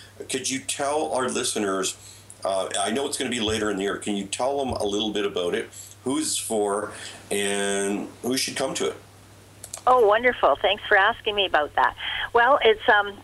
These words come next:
Speaker 2: it, it's for, um, survivors of trauma. So on Thursday evening, there's a, a, an event called Dare to Dream, and it's an event where, where we'll talk about what survivors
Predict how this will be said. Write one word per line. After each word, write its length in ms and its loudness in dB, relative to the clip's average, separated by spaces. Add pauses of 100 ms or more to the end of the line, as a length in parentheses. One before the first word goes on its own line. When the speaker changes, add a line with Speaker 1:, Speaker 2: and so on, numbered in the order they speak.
(100)
Speaker 2:
it, 220 -4
it's 200 4 (120)
for, 380 6 (880)
um, 320 4 (120)
survivors 540 4
of 120 2
trauma. 400 4 (380)
So 140 6
on 340 2
Thursday 420 4 (160)
evening, 360 2
there's 320 6
a, 260 6
a, 380 6
an 140 2
event 400 4
called 280 2
Dare 180 6
to 120 2
Dream, 340 2
and 120 4
it's 160 4 (400)
an 100 2
event 340 4
where, 300 4 (800)
where 280 6
we'll 320 8
talk 340 2
about 280 4
what 160 4 (160)
survivors 500 4